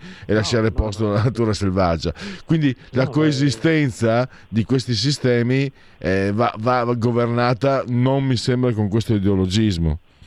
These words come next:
Speaker 1: Sai, la, la, io vedo, ho, ho familiarità con le serie storiche perché mi sono, la mia competenza iniziale professionale con cui ho lavorato è stata sempre quella della climatologia e meteorologia applicata all'agricoltura. Io vengo dal settore dell'agrometeorologia,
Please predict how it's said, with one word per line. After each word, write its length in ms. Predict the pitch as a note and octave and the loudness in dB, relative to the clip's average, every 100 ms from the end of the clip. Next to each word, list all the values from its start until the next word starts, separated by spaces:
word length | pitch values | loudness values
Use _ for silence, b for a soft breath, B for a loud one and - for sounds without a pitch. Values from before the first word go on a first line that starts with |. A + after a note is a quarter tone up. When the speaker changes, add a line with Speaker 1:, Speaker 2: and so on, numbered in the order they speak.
| b b b _ _ _ _ _ _ _ C3 - | b b b _ _ _ _ _ _ _ -18 -10
Speaker 1:
Sai, 180 | D3 | -10
la, 240 | B2+ B2 B2+ B2+ | -8 -10 -10 -12
la, 240 | C3 B2+ | -10 -8
io 220 | C3+ D#3 | -8 -8
vedo, 300 | B2+ C3+ B2+ | -6 -8 -8
ho, 520 | C3 C3 C3 B2 A#2+ B2+ | -8 -8 -8 -8 -8 -10
ho 40 | |
familiarità 560 | - C3 B2 B2 A#2+ C#3+ | -10 -12 -10 -12 -10 -10
con 160 | C3+ | -10
le 60 | A#2+ | -12
serie 220 | - A#2+ | -12 -14
storiche 420 | A2 C3+ D#3 D#3+ A2+ | -12 -10 -10 -12 -18
perché 240 | A2+ A2+ | -18 -16
mi 140 | G#2+ | -16
sono, 340 | G2+ G#2+ G#2+ G#2+ | -16 -16 -12 -12
la 140 | G#2+ G#2 G2+ G2+ | -12 -16 -20 -18
mia 220 | G#2 G#2 - _ _ _ _ _ _ | -16 -16 -18 _ _ _ _ _ _
competenza 840 | - A#2 C3+ B2+ A#2+ B2 - G#2+ A2 | -12 -12 -12 -12 -12 -12 -12 -12 -10
iniziale 580 | A2 A2+ - A#2+ A#2+ A2 | -12 -14 -10 -10 -8 -12
professionale 680 | - A2 - A2 A2+ A#2 | -16 -18 -16 -14 -12 -12
con 180 | G#2+ G#2+ | -14 -16
cui 100 | - | -14
ho 40 | A2+ | -12
lavorato 360 | A2 A#2 C3 | -10 -10 -10
è 40 | C#3 | -12
stata 240 | A2+ A2 | -16 -18
sempre 280 | - A#2 A#2+ | -16 -14 -14
quella 180 | B2 A#2+ | -12 -10
della 140 | A#2 | -10
climatologia 640 | A2+ A#2+ A#2+ A#2+ A#2+ A2 C3 | -12 -12 -12 -12 -12 -12 -12
e 40 | |
meteorologia 480 | A#2+ A#2+ A2 G#2+ B2 | -12 -12 -12 -12 -14
applicata 340 | - A#2 A#2 | -12 -12 -12
all'agricoltura. 560 | A2 G#2+ G#2 A2 C3+ C3+ | -12 -12 -12 -12 -10 -12
Io 60 | A2+ | -12
vengo 220 | A#2+ A#2 | -12 -12
dal 120 | A#2 | -12
settore 340 | - - C3 | -14 -12 -12
dell'agrometeorologia, 1000 | C3+ A#2+ A#2+ B2 A#2+ A#2 A#2 A2+ G2 G2 | -10 -10 -10 -10 -12 -12 -12 -12 -14 -20